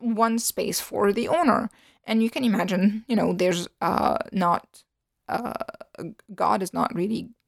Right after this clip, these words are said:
you know, gonna be put there as the owner. So the surveyors usually put, you know, beneficiaries, uh, or they can put the original founder, they can put the administrator, or they can actually put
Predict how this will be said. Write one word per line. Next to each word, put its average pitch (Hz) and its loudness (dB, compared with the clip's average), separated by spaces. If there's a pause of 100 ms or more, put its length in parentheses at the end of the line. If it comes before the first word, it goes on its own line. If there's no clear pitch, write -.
(160)
you 190 -2
know, - -2
gonna - 0
be 170 -2
put - -2
there 147 -2
as 160 2
the - -6
owner. 226 0 (560)
So 247 -2
the 240 0
surveyors 240 2
usually 196 2
put, - -2
you 185 2
know, 160 2
beneficiaries, 170 0
uh, - 2 (160)
or 180 2
they 175 0
can - 0
put 180 -4
the - -2
original 160 0
founder, 208 0
they 175 -6
can 156 -8
put 160 -8
the - 4
administrator, 190 2
or - 0
they 220 0
can 233 0
actually 202 0
put - -6